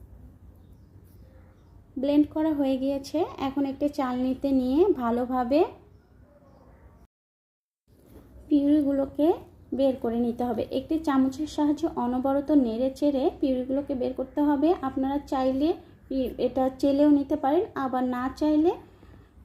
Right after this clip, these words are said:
এভাবেও আপনারা সসটা তৈরি করে ফেলতে পারেন। তবে এভাবে চেলে নেওয়ার কারণে সসটা অনেক স্মুথ হবে এবং খেতেও ভালো লাগবে। দেখুন কত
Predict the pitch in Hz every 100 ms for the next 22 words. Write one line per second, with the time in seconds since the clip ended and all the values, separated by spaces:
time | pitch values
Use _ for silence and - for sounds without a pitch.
0 | - - - 247 269 262 330 294 254 247
1 | 359 285 247 - 285 285 269 262 226 226
2 | 208 208 202 214 233 269 269 240 269 294
3 | 285 254 262 269 269 262 285 370 233 220
4 | - 269 285 - 240 226 240 240 247 247
5 | 339 - - - - 240 285 - 240 302
6 | 339 277 233 233 220 208 196 185 196 190
7 | - - - - - - - - - -
8 | - - - - - - - - - -
9 | - - - _ _ _ _ _ _ _
10 | _ - - - - - - - - -
11 | 285 311 320 254